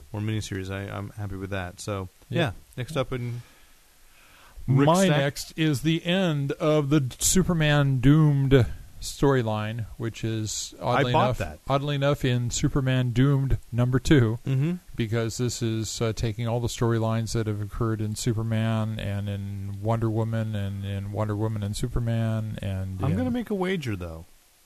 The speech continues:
Speaker 1: is
Speaker 2: Yes.
Speaker 1: that I, I bought this. I didn't buy number one. I'll bet that if I read number two,
Speaker 2: Yeah.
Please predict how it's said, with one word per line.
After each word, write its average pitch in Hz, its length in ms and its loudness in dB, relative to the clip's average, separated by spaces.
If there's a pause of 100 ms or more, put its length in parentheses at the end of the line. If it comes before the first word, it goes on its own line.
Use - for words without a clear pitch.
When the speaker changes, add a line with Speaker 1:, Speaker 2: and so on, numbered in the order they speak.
(400)
Speaker 1:
is 120 160 -2
Speaker 2:
Yes. 120 80 0
Speaker 1:
that 127 40 2 (200)
I, 143 80 -2
I - 20 2
bought 165 300 -2
this. 95 180 -6
I 107 40 -6
didn't 135 200 -6
buy 131 160 -2
number 123 240 -4
one. 101 320 -6 (480)
I'll 127 100 0
bet 165 220 0
that 175 120 -4
if 160 140 -6
I 151 60 0
read 143 300 -2
number 135 240 -4
two, 95 360 -8 (580)
Speaker 2:
Yeah. 98 240 -4